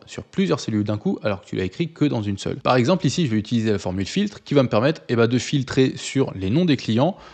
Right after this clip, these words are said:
quand le chiffre d'affaires est inférieur à six mille euros.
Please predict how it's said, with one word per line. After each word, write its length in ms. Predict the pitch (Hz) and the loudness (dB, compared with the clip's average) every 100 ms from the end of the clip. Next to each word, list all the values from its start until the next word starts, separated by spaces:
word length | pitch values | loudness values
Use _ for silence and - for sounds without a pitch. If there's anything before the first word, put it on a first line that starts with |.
| - _ | -20 _
quand 320 | - 147 190 - | 4 4 4 0
le 100 | 107 | -2
chiffre 300 | - 196 151 | -2 0 2
d'affaires 480 | 113 - 117 143 151 - | 2 2 2 2 0 -2
est 180 | 117 123 - | 0 0 0
inférieur 640 | 117 - 90 98 135 - | -2 0 0 2 0 -2
à 80 | - | -8
six 220 | - - | -8 -4
mille 160 | 123 110 | -2 -2
euros. 180 | 90 | -2